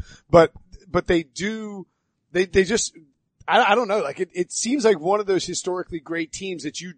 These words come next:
don't want to be betting against. One of those teams that covers for, like, the first ten weeks of the season.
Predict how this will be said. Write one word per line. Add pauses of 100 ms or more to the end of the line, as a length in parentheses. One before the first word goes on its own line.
don't
want
to
be
betting
against. (200)
One
of
those
teams
that
covers
for,
like,
the
first
ten
weeks
of
the
season.